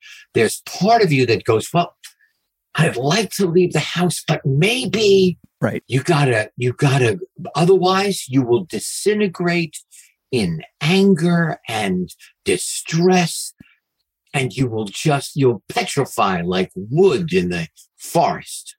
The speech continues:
Speaker 2: It's that thing of, if you really want the phone to ring, go out and create something on your own
Speaker 1: That's right.
Speaker 2: that may or may not get done and may,
Speaker 1: Right.
Speaker 2: may or may not be a conflict in the phone. And also make sure you plan a, and,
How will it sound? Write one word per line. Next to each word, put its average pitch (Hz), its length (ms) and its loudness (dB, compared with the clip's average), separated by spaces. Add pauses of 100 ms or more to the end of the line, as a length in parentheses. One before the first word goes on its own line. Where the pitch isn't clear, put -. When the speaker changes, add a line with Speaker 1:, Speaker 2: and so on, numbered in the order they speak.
Speaker 2:
It's - 140 -2
that - 180 -2
thing 143 260 2
of, 113 200 -2 (800)
if 120 100 -6
you 113 120 0
really 185 260 4
want 123 200 -4
the 117 80 -2
phone 117 240 -2
to 104 60 2
ring, 107 400 4 (480)
go 143 240 0
out 143 240 -2
and 120 160 2
create 123 540 2
something 110 640 0 (200)
on 123 180 2
your 110 200 4
own 101 460 2 (360)
Speaker 1:
That's - 220 -2
right. 90 140 0
Speaker 2:
that 139 100 2
may 139 320 2
or 131 80 0
may 131 240 0
not 127 340 -2
get 110 300 -2
done 107 500 0 (480)
and 120 140 4
may, 131 160 4
Speaker 1:
Right. - 180 2
Speaker 2:
may 135 200 4
or 135 80 2
may 123 160 0
not 120 260 0
be 117 80 2
a 104 80 0
conflict 127 720 -2
in 117 80 4
the 110 80 4
phone. 113 300 0
And 127 100 2
also 139 540 2 (260)
make 143 180 2
sure 151 360 0
you 127 180 4
plan 117 640 2
a, 110 300 0
and, 113 200 -2